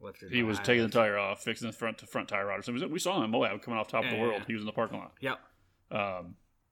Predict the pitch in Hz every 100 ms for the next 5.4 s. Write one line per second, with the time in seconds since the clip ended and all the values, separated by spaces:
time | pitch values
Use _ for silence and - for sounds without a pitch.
0 | _ - 151 139 123 131 - 120 107 120
1 | 107 98 101 104 104 107 113 127 123 110
2 | 117 117 107 110 107 - 104 98 117 101
3 | 92 95 101 _ _ _ _ _ 143 123
4 | 113 156 269 294 262 - - 120 117 113
5 | - - 107